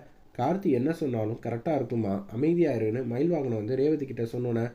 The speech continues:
"இதுல வேற ஏதோ ஒரு விஷயம் இருக்கா? சரி, சரி, நான் அமைதியா இருக்கேன்" அப்படின்னு சொன்னோன்னே, "சித்தி, வாங்க சித்தி, நீங்களே வைங்க. தெரிஞ்சு செயல்படுத்துறாங்களா,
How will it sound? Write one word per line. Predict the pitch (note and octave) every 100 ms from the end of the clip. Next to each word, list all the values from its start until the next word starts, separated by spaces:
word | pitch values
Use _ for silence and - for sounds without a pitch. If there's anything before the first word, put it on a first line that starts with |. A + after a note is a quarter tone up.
| - - A#2+
"இதுல | C#3 C3+
வேற | A2+ D#3+
ஏதோ | E3+
ஒரு | F3
விஷயம் | C3+ B2+ D3 A#2
இருக்கா? | G2+ G#2+ B2
சரி, | - A#2+ C3+
சரி, | D3+ C#3
நான் | G2+ G2+
அமைதியா | A2 C#3 D#3 C#3
இருக்கேன்" | A#2 A#2
அப்படின்னு | A2 C3+ -
சொன்னோன்னே, | A#2+ A#2 B2 - - - - - - - - - - -
"சித்தி, | - E3+ G3+ F3+ E3+ C#3
வாங்க | C3+ A#3+ A#3+
சித்தி, | - - D3 C3+ -
நீங்களே | E3 A3+ A3+ G#3
வைங்க. | E3+ E3 C3+ A#2+ - - _ - - -
தெரிஞ்சு | D3 F3+ G3+ G3
செயல்படுத்துறாங்களா, | D3+ D#3+ E3+ C#3+ D3 C3 A#2 G#2+ A2+